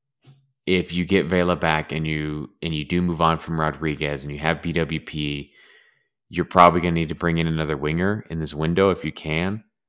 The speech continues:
And maybe that's why L A F C is waiting, is they're waiting to get, you know, uh, uh, they could be waiting on a, getting another deal finalized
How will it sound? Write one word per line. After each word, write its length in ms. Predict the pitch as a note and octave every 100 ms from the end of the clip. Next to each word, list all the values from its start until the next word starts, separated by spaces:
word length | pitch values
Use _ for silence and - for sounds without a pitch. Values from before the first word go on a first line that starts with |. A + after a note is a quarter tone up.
| _ _ _
And 180 | - D#2+
maybe 260 | D#2+ E2 D#2+
that's 280 | D2+ - D#2
why 140 | D2
L 100 | D2+
A 80 | D#2
F 100 | -
C 140 | E2
is 120 | C#2+
waiting, 380 | C#2 C#2+ D#2 E2
is 160 | D2 D2
they're 140 | D2
waiting 260 | C#2+ C#2 C#2
to 80 | D2
get, 200 | D2 - _ _ _ _ _ -
you 120 | -
know, 240 | C3 - -
uh, 140 | - -
uh, 120 | - - _ _ E2
they 80 |
could 160 | - E2+
be 80 | D#2+
waiting 320 | D2+ D#2 D2+
on 120 | D2
a, 40 | C#2+ - _ _
getting 260 | E2+ D2+ D2
another 380 | C#2 D2+ D#2+
deal 260 | D#2 D2+ D#2
finalized 800 | - D2+ D2 D2+ D2+ D#2+ -